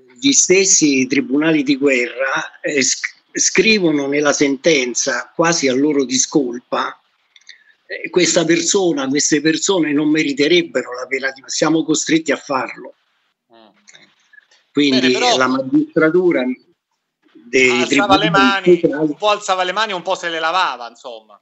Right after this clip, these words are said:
Speaker 1: E un po' se le lavava, esatto. Ehm, allora, eh, il punto,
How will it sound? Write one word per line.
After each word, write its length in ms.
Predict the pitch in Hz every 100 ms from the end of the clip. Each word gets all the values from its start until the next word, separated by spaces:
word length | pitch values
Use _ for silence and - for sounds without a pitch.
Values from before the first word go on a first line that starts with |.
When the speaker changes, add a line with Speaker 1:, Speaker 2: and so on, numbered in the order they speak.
| -
Speaker 1:
E 100 | 160
un 120 | 170
po' 140 | 170 170
se 180 | 165 143
le 120 | 135
lavava, 480 | 127 117 113 113 117
esatto. 760 | 127 127 107 113 _ 123 123 - -
Ehm, 1040 | 135 131 127 123 120 120 117 117 113 110 147 - _ _ -
allora, 800 | 151 185 175 151 135 139 151 -
eh, 880 | 156 147 143 143 139 135 139 139 - -
il 260 | 156 190 170
punto, 760 | 175 170 165 202 208 165 -